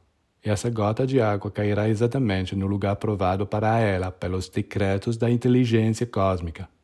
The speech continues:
a fim de cumprir sua tarefa ali. De uma forma ou de outra, cada gota de água deve ser sacrificada para saciar os sedentos, para refrescar aquele que tem calor,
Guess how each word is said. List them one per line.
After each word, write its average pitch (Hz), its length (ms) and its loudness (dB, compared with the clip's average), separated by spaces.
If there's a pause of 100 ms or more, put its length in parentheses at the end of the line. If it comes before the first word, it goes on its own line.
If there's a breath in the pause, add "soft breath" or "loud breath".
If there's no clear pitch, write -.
(300)
a 104 80 -10
fim 117 160 0
de 113 140 0
cumprir 117 460 2
sua 120 200 -2
tarefa 107 560 0
ali. 82 300 -8 (1120)
De - 140 -4
uma 101 200 0
forma 107 520 0
ou 95 100 0
de 95 160 -4
outra, 98 540 -4 (320)
cada 123 260 0
gota 120 400 0
de 135 200 0
água 98 320 0
deve 98 220 -2
ser 113 200 -4
sacrificada 113 840 -4
para 98 240 -6
saciar 104 480 -2
os 113 100 0
sedentos, 92 720 -4 (800)
para 113 180 0
refrescar 120 720 0
aquele 113 360 0
que 123 120 -2
tem 135 160 0
calor, 113 560 -2